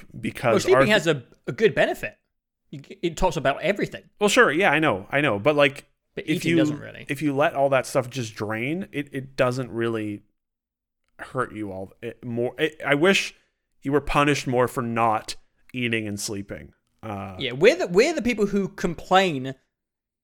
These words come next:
Speaker 2: about the opposite stuff of everyone else. People are saying
Speaker 1: Right.
Speaker 2: the immersion ruins the game, and we're
Speaker 1: I
Speaker 2: asking
Speaker 1: want them
Speaker 2: for
Speaker 1: to go
Speaker 2: more.
Speaker 1: further with it.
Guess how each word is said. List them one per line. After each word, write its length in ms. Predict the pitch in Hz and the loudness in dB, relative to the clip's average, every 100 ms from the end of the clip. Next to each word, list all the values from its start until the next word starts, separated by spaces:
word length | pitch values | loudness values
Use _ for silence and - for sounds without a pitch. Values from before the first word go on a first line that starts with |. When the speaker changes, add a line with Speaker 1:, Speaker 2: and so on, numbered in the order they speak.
| _ - | _ -8
Speaker 2:
about 240 | - 165 147 | 2 2 2
the 140 | 165 247 | 0 4
opposite 440 | 254 214 - 139 | 4 4 -2 -6
stuff 440 | - 131 - _ _ _ | -6 -6 -8 _ _ _
of 100 | 147 | -2
everyone 300 | 135 135 127 | 0 0 -4
else. 380 | 120 104 - - - | -6 -8 -14 -12 -2
People 260 | 185 170 | 0 2
are 60 | 160 | 0
saying 180 | 151 - | 0 0
Speaker 1:
Right. 60 | |
Speaker 2:
the 100 | 147 | 0
immersion 760 | 147 147 175 175 156 120 107 120 _ _ | 0 4 4 4 0 -6 -10 -16 _ _
ruins 420 | 143 175 220 170 127 | 2 6 8 6 0
the 120 | 135 | -4
game, 280 | 120 117 135 | -6 -8 -10
and 200 | 135 131 | -8 -2
we're 160 | 175 | 6
Speaker 1:
I 100 | 160 | 6
Speaker 2:
asking 120 | 190 | 8
Speaker 1:
want 140 | 180 170 | 6 4
them 120 | 170 | 0
Speaker 2:
for 40 | 160 | 2
Speaker 1:
to 60 | |
go 180 | 151 147 | 4 4
Speaker 2:
more. 120 | 123 | 4
Speaker 1:
further 340 | 151 156 147 117 | 4 4 4 0
with 260 | 98 - | -2 -8
it. 280 | 58 58 - | -14 -14 -14